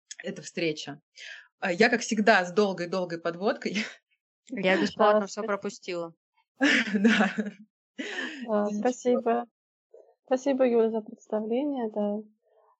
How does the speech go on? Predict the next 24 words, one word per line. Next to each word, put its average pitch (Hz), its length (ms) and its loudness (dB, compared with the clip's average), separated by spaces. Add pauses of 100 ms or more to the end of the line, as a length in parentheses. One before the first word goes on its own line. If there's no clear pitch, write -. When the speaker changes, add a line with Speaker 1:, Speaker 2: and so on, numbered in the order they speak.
(120)
Speaker 3:
И, 208 400 -2
наверное, 226 360 4
расскажу 226 380 -2
пару 220 300 2 (140)
слов 220 320 0 (120)
про 214 140 -4
себя 214 600 0 (320)
и 208 340 0
про 208 240 -2
мероприятие. 214 840 2
Да, 214 300 6
до 208 140 2
сих - 220 -6
пор 254 240 4
ещё 208 440 0 (300)
пишут 226 540 -4
мне 214 280 4 (120)
люди 214 520 4
с - 140 -6
мероприятия, 233 800 2
задают 220 280 -2
какие-то 220 400 -6
мелкие 220 420 2
вопросы. 214 680 -2